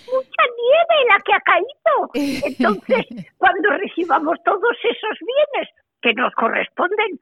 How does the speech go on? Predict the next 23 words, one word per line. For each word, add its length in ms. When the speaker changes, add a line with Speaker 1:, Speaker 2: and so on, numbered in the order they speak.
Speaker 1:
por 140
la 140
cantidad 600
de 100
nieve 320
que 100
ha 120
caído 400
estos 240
días, 380
Speaker 2:
Sí. 360
Speaker 1:
pues, 200
pues 180
vamos 300
a 80
ser 120
felices. 440
Mira, 260
yo 120
con 240
que 80
esto 260
del 160